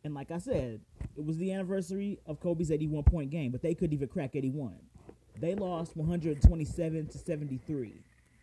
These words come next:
And that team could barely beat their own dicks, let alone win a damn game. So trust and believe me, I got the receipts to show you that I was here.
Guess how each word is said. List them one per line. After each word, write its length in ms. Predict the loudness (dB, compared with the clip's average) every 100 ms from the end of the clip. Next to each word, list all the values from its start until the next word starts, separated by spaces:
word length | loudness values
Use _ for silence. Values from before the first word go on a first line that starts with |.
| -20 -20 -20 -20 -20 -20 -20 -20 -20 -20 _ _ _ _ _ -16 -8
And 140 | -6
that 160 | -6 -2
team 240 | -2 0
could 180 | -2 0
barely 240 | 2 2
beat 220 | 0 0
their 120 | -2 -4
own 260 | -2 -2
dicks, 260 | 0 0 -2
let 100 | -2
alone 300 | -2 -4 -4
win 100 | -4
a 60 | -4
damn 320 | -4 -4 -4
game. 520 | -4 -6 -8 -14 -20 -20 _ -20 -20 -20 -20 _ _ -20 _ _ _ _
So 180 | -6 -4
trust 420 | -4 -2 -2 -4 -4
and 180 | -2 0
believe 440 | 0 0 0 0
me, 220 | -2 -4 -8 -18 -20 -20 -20 -20 -20 _ -20 _ _ _ _ _ _
I 80 | -6
got 220 | -4 -4
the 80 | -2
receipts 340 | -2 -2 -4 -6
to 80 |
show 260 | -6 -2 0
you 200 | -2 -8 -18 _ -6
that 100 | -4
I 100 | -2
was 200 | -4 -4
here. 340 | -4 -6 -14